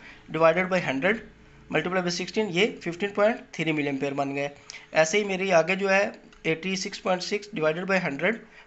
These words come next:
multiply with sixteen plus four is equal to seventeen point eight milliamps। और मैंने हंड्रेड पे ऐसे ही, मतलब, जो हंड्रेड पे मेरा linear और square root बराबर होते हैं, इसलिए वो ट्वेंटी मिली एम्पेयर, ये मेरा एक format बन गया।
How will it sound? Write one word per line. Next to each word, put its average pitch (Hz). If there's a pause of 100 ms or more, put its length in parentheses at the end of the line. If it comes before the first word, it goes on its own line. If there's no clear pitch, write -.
multiply 175
with 175
sixteen 202
plus 160
four 170
is 185
equal 196
to 247 (120)
seventeen 190
point 220
eight 151
milliamps। 131 (440)
और 165
मैंने 175 (220)
हंड्रेड 160
पे 190 (460)
ऐसे 151
ही, 190
मतलब, 175
जो 160 (420)
हंड्रेड 160
पे 196
मेरा 180 (480)
linear 175
और 185
square 180
root 190
बराबर 143
होते 196
हैं, 208
इसलिए 214
वो 180
ट्वेंटी 156
मिली 143
एम्पेयर, 131
ये 151
मेरा 185 (360)
एक 170 (360)
format 165
बन 139
गया। 156